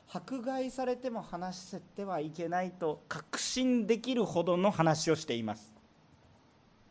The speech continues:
借金をしたから、戦争が起こったから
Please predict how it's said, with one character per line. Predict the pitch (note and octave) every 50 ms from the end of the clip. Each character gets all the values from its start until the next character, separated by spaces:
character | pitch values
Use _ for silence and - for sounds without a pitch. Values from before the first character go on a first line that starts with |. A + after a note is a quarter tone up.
| _ _ - _ _ _ _ _ _ _ _ _ _ _ _ _ _ _ _ _ _ _ _ _ _ _ _ _ _ _ _ _ _ _ _ _ _ _ _ _ _ _ _ _ _ _ _ _ _ _ _ - _ _ _ _ - - -
借 | D3 C#3 -
金 | - G#3 G3+
を | F3+ E3+
し |
た | - F#3 -
か | F3
ら、 | D#3+ D#3
戦 | D#3+ F3+ E3+ E3+
争 | E3 - E3+
が | D#3+ E3 D#3+
起 |
こ | D#3+ F3
っ | E3
た | - - D3+
か | C#3+ D#3+ C#3+
ら | C#3+ C#3